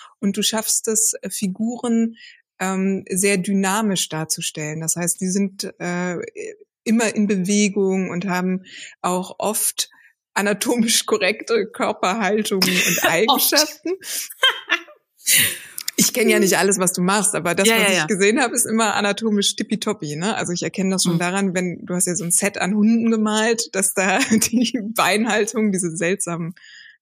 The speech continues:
Speaker 1: Zehnläufer richtig dargestellt sind mit ihrer komischen ausgestülpten Ferse. Weißt, was ich meine, ne? Bei Hunden, die
Speaker 2: Mhm.
Speaker 1: haben ja so komische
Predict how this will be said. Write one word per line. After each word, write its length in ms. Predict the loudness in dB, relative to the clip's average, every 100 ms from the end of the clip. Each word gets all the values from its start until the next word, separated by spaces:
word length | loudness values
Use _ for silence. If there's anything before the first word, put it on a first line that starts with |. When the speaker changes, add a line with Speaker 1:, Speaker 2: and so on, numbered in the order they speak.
| _ _ -2
Speaker 1:
Zehnläufer 840 | 2 2 4 2 2 0 -2 -2
richtig 320 | -2 -4 -6
dargestellt 580 | -4 -4 -4 -6 -4 -4
sind 260 | -2 -2 -2
mit 140 | -4
ihrer 280 | -4 -4 -6
komischen 500 | -6 -4 -4 -4 -6
ausgestülpten 680 | -4 -4 -4 -6 -6 -8 -10
Ferse. 400 | -8 -6 -6 -6
Weißt, 220 | -6 -8 -8
was 100 | -12
ich 80 |
meine, 260 | -10 -10 -8
ne? 180 | -8 -8
Bei 120 | -8
Hunden, 180 | -2 0
die 260 | 2 0 2
Speaker 2:
Mhm. 80 | 4
Speaker 1:
haben 120 | 4
ja 60 | 2
so 120 | -6
komische 480 | -8 -8 -6 -8